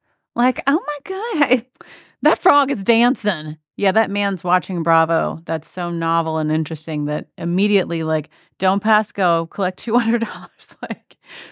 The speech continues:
Chutes and Ladders. Phew! When, uh, you know, we're really talking about shows about women, and women creators are, you know, not,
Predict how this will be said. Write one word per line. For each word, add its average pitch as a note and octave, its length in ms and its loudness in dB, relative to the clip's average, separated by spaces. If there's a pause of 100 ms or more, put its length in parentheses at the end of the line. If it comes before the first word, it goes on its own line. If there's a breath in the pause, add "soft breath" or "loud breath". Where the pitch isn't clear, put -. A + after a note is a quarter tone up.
(160 loud breath)
Chutes - 380 -4
and A3+ 100 6
Ladders. F3 560 2 (140)
Phew! C#5+ 380 -2 (760)
When, F3+ 320 -2
uh, E3 200 4
you F3+ 120 -2
know, E3+ 140 4
we're D#3+ 100 2
really E3+ 180 4
talking D#3+ 380 -2
about D3+ 240 2
shows D#3 500 -4
about D#3+ 460 2
women, D3+ 580 2 (380)
and D3+ 500 2
women D#3 380 2
creators D3+ 840 0
are, D3 640 0
you D#3+ 100 -2
know, D3+ 160 2
not, D3+ 420 2